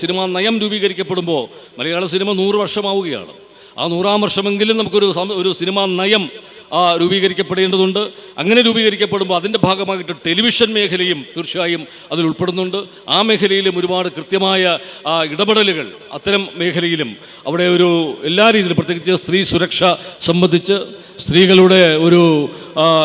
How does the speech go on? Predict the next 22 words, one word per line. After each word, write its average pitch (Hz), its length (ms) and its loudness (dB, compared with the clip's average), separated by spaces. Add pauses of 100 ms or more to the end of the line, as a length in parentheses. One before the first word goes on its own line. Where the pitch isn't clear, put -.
(220)
വിഷയങ്ങൾ 175 340 2 (140)
ഒരുപാടുണ്ട്. 196 560 4
സ്ത്രീകൾ, 170 280 2 (220)
ആ, 165 40 2 (120)
ഈ 185 120 2
മേഖലകളിലൊക്കെ 180 640 2
അനുഭവിക്കുന്ന 170 540 0
ഒരുപാട് 170 340 2
കാര്യങ്ങൾ, 156 280 0 (480)
പ്രത്യേകിച്ച് 170 380 2
നമ്മുടെ 180 240 0
ഇപ്പോൾ 180 120 0 (120)
ഈ - 20 4 (360)
ജൂനിയർ 202 360 6
ആർട്ടിസ്റ്റുകൾ 196 460 2
എന്ന് 190 140 0
പറയുന്ന 180 280 2
ഒരു 180 120 6
വിഭാഗമൊക്കെ 170 560 2 (360)
വല്ലാത്ത 196 400 4 (100)
ചൂഷണങ്ങളൊക്കെ 196 680 0
നേരിടുന്നു 208 420 4